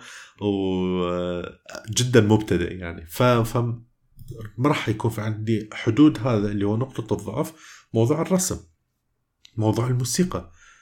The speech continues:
فعندك مواقع كلش هواية، من ضمنها مثلًا موقع كيني، آه، كيني آرت، الموقع مالته راح تلقى أنت اللي كيني دوت إن إل،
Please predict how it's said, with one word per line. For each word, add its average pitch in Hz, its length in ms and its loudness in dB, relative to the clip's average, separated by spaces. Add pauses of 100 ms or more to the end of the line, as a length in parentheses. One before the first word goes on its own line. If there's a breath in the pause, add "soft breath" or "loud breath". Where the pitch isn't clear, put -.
(140 soft breath)
فعندك 123 460 0
مواقع 110 420 2
كلش 110 420 0
هواية، 98 380 -2
من 82 200 -4
ضمنها 98 280 -2
مثلًا 85 280 -6
موقع 92 400 -4
كيني، 131 440 -2 (680 soft breath)
آه، 87 760 -4 (480)
كيني 139 220 0
آرت، 139 340 -4
الموقع 110 1120 -2
مالته 131 400 -2
راح 131 180 -2
تلقى 113 360 -2
أنت - 200 -10
اللي 90 340 -2
كيني 104 260 -2
دوت 90 280 -2
إن 113 180 -2
إل، 123 220 -4